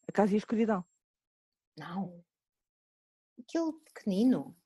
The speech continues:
Speaker 2: que ele escreveu durante a pandemia. Foi a,
Speaker 1: Ah!
Speaker 2: foi a Ana
Speaker 1: Regressa a
Speaker 2: Car-,
Speaker 1: Casa.
Speaker 2: Regressa a
Speaker 1: Regressa a
Speaker 2: Casa.
Speaker 1: Casa.
Speaker 2: Foi a Ana
Speaker 1: Uhum.
Speaker 2: Karnina que me, que me, que me, que me ofereceu. E eu, eu tenho com muita estima e li-o.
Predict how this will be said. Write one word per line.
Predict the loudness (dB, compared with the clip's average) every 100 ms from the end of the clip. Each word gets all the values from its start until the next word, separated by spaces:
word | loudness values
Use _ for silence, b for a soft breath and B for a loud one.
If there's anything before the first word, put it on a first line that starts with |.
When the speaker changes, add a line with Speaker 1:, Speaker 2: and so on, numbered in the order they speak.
| _ _
Speaker 2:
que | 0
ele | 0
escreveu | 0 -2 0 0 0 0
durante | -4 -6 -6 -6
a |
pandemia. | -6 -6 -6 -8 -8 -10 -18 _ _ _ _
Foi | 2 6
a, | 6
Speaker 1:
Ah! | 6 6 6 8 8 6 2 _
Speaker 2:
foi | 4 8 8
a |
Ana | 8 8
Speaker 1:
Regressa | 10 8
a |
Speaker 2:
Car-, |
Speaker 1:
Casa. | 10 8 6 2 -2
Speaker 2:
Regressa | 4 6 8
a | 6
Speaker 1:
Regressa |
a |
Speaker 2:
Casa. | 6 6 6 2
Speaker 1:
Casa. | 4
Speaker 2:
Foi | 6 8
a | 8
Ana | 6
Speaker 1:
Uhum. | 6
Speaker 2:
Karnina | 6 6 4 2 0
que | 0
me, | 2 4 2 2 0 -4
que | -4
me, | 0 0 0 -2
que | -4 -4
me, | -2 -2 -2 -2 -4 -6 -8 _ _ _ _ _ _ _
que | 0
me | 2
ofereceu. | 2 -2 -4 0 0 0 -4
E | -4
eu, | -4 -2
eu | -4
tenho | -2 -6 -6
com | -8
muita | -8 -10
estima | -12 -10 -8 -8 -8
e | -4
li-o. | -4 -4 -6